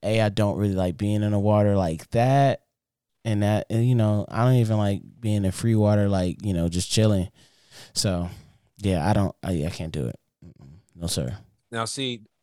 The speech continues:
Speaker 2: the only reason I think that I would be able to swim this is, well, a couple reasons. One, I got my, I got my adrenaline rush going, right? Then I also got my pride 'cause I don't wanna fail.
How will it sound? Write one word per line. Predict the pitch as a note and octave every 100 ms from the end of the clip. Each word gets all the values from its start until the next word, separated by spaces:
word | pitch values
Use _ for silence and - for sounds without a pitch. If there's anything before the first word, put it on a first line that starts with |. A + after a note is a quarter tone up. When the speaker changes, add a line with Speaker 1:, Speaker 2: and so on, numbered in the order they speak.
| _
Speaker 2:
the | A#2+
only | C#3+ E3+
reason | E3 D#3 C#3
I | B2+
think | - C#3 B2
that | A2+
I | A#2
would | A2
be | A2+
able | G#2+ G2
to |
swim | F2+ A2 G#2+
this | G#2+ G2+ - _ _ _ _ _ _ _ _ -
is, | G#2+ G2+ - _
well, | G#2+ A2
a | G2
couple | C3 A#2+ G#2+
reasons. | G2 F#2 F#2
One, | F#2+ B2 C3 B2+
I | A2
got | A2 G#2
my, | G2+ F#2+ F2+
I | - A#2+
got | A2
my | G#2
adrenaline | F#2 G#2+ G2+ F2+
rush | E2+ D#2+
going, | - D2+ D2+
right? | F2+ F#2 _ _ _ _ _ _ _ _ _ _ _ _ _ -
Then | A2+
I |
also | A2 A2 A2
got | G2+ F#2+
my | F2
pride | - A2 G#2+ G#2+ -
'cause | F2+
I | F#2+
don't | F#2+
wanna | F#2+ E2
fail. | G#2 F2 C#2+